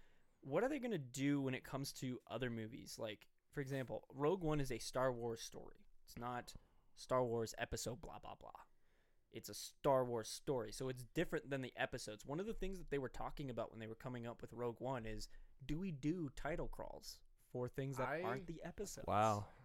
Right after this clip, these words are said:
Speaker 2: Mm, I
Speaker 1: 'Cause it's so iconic.
Speaker 2: I, I'm okay with it either way.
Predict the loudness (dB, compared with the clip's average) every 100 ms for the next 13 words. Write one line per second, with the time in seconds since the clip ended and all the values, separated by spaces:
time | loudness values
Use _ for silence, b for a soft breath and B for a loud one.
0 | -16 -12 -10 -10 -10 -10 -10 -12 -6 0
1 | 2 2 0 0 0 0 4 8 8 8
2 | 6 4 0 -2 -8 -8 -2 -2 -2 -12
3 | -20 -20 _ _ _ _ -2 -2 -4 -4
4 | -2 -2 -4 -6 -6 -6 -6 -8 -12